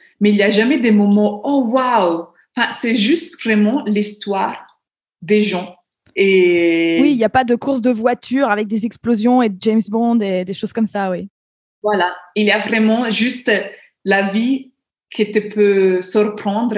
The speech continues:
Speaker 1: dans certains moments. Et, et voilà, mais c'est, voilà, comme tu as dit, c'est pas de James Bond, c'est juste la vie qui pouvait prendre une direction, une a pris une autre. Et, et voilà, et des choses, ça passe.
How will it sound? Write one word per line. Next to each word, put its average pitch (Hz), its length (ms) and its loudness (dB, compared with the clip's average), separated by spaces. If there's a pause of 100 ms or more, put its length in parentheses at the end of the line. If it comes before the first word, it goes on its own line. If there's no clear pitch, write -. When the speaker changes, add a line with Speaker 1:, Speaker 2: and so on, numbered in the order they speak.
(120)
Speaker 1:
dans 175 320 -6
certains 208 380 -2
moments. 202 560 0 (180)
Et, 170 760 -2
et 214 40 4
voilà, 214 300 2
mais 190 120 0
c'est, 185 300 0
voilà, 190 240 -2
comme 196 220 -4
tu 190 80 0
as 180 40 2
dit, 185 120 -4
c'est 202 160 -2
pas 220 180 0
de 190 180 0
James 190 360 0
Bond, 202 240 -2
c'est 202 160 0
juste 196 340 -4 (140)
la 190 160 2
vie 202 240 -2
qui 214 100 0
pouvait 190 340 0
prendre 196 320 -2
une 190 40 0
direction, 190 560 -2
une 226 100 2
a 180 80 2
pris 214 240 -2
une 208 160 4
autre. 214 320 -2 (640)
Et, 170 440 2
et 190 40 2
voilà, 180 400 0
et 180 80 0
des 165 120 0
choses, - 280 -4
ça 190 140 -2
passe. - 520 -6